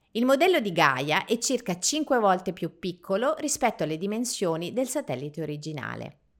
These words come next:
Nell'angolo opposto all'ingresso di questo ambiente, sulla sinistra, si trova una piccola colonna di metallo alta circa un metro, di colore nero, con la parte superiore di colore rosso.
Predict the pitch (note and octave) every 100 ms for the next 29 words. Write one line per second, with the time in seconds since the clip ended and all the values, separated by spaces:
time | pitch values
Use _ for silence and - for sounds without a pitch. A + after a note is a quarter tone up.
0 | _ _ G3+ A#3 F#4 D#4 G3 F#3+ - A#3
1 | B3 F#3+ D#3+ D#3+ F3+ G#3+ - D#3+ E3+ F#3
2 | - D#3+ D#3+ D3+ C3 C#3 D3+ D#3 F#3+ F3
3 | E3+ D3+ C3 - - - - - _ -
4 | D4 D4+ A#3+ E3+ F#3 D#4 D#4+ E4 C#4+ -
5 | F#3+ G3 G3+ G3 G3 G3 C#3 C#3 C#3+ D#3
6 | - A#3 B3+ B3 A#3+ G#3+ G#3 G3+ F3+ D3+
7 | C3 C3+ D3 C3 G3+ G#3+ A#3+ A3+ F#3+ F3
8 | D3 C3 C3+ C#3+ C#3+ _ _ _ _ A#3+
9 | B3 D#4+ E4+ B3+ A#3+ G3+ G3 A3+ C#4 B3
10 | - C4 D#3 E3+ C3+ B2+ - - C#3+